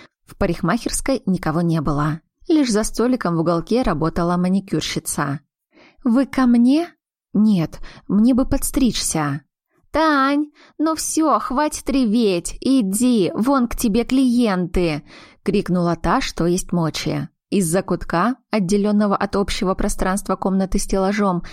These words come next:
уставленным всякими разными баночками и флакончиками, выглянула дородная дама неопределённого возраста. «Первый раз у меня?» спросила она, утирая распухший нос.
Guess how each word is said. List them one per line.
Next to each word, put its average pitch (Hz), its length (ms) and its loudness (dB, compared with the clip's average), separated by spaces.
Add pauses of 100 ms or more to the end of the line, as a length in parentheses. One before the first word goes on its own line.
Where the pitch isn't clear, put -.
(200)
уставленным 180 640 0
всякими 175 480 -2
разными 180 400 0
баночками 180 640 -2
и 190 40 -2
флакончиками, 175 920 -2 (420)
выглянула 277 640 4
дородная 160 580 0
дама 247 480 0
неопределённого 175 920 0
возраста. 160 760 -2 (640)
«Первый 311 260 2
раз 320 320 -2
у 220 80 0
меня?» 220 500 2 (360)
спросила - 600 0
она, 196 220 2
утирая 196 380 0
распухший 190 520 -2
нос. 190 360 0